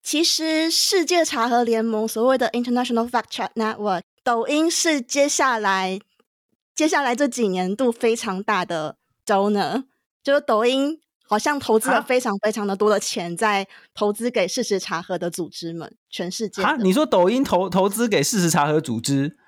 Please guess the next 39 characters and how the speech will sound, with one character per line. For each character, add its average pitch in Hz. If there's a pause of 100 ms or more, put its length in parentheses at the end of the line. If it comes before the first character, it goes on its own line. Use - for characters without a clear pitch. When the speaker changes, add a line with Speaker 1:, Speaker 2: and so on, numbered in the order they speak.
Speaker 1:
对， 302
对， 277
Speaker 2:
希 208
望 202
他 -
来 160
查？ 240
Speaker 1:
因 -
为， -
呃， 262 (300)
应 381
该 466
说 392 (180)
鼓 254
励 359
这 381
些 349
事 330
实 294
查 254
核 240
组 226
织， 214 (840)
算 415
是 403
抖 247
音 285
在 294
可 214
能 202
长 226
期 233
的 226
这 277
一 262
些 233
讨 185
论 208
跟 208